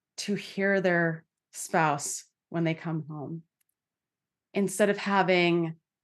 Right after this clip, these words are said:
"Well, you haven't been here all day. You're never with me." Instead of telling their partner what their partner's not doing for them, s-, you know, be there for their, your partner to show,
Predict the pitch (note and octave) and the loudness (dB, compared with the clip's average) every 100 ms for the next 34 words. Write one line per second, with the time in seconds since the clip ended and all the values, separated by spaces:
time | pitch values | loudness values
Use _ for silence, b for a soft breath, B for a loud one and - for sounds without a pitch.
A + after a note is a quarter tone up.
0 | _ _ - F#3+ F#3+ E3+ F#3+ F#3 E3 D#3+ | _ _ -4 0 0 0 0 0 0 0
1 | E3 D3+ D3+ - - - G3+ - _ _ | -2 -4 -6 -8 -10 -12 -16 -20 _ _
2 | _ _ _ _ - G3 G3 G3 F#3 F#3 | _ _ _ _ -2 2 4 4 4 4
3 | E3+ F3 E3+ D#3 E3 F3+ A#3 A#3+ A#3+ B3+ | 2 2 0 -2 -2 0 0 0 0 0
4 | B3+ A#3+ A#3 A3+ G#3 F#3+ F#3+ F#3+ F3+ F#3+ | 2 0 2 4 4 4 2 0 0 2
5 | F3+ F3 E3+ E3+ G3 G3+ F#3+ - D#3 C3+ | 2 2 -2 0 0 0 0 -2 0 -2
6 | A#2 D#3+ _ _ _ _ _ _ _ _ | -4 -10 _ _ _ _ _ _ _ _
7 | - - - - - - - F3+ E3+ E3+ | -8 -4 -4 -6 -10 -12 -2 2 2 0
8 | - A#3+ A#3+ A3+ G3 - - - G3 G3+ | 0 2 4 6 4 2 -4 0 4 6
9 | G3 F#3 D#3 F#3 F3 E3+ G#3+ G3+ F3+ F3+ | 6 4 2 0 -2 2 4 6 4 2
10 | F3 - F3 E3+ | 0 2 4 2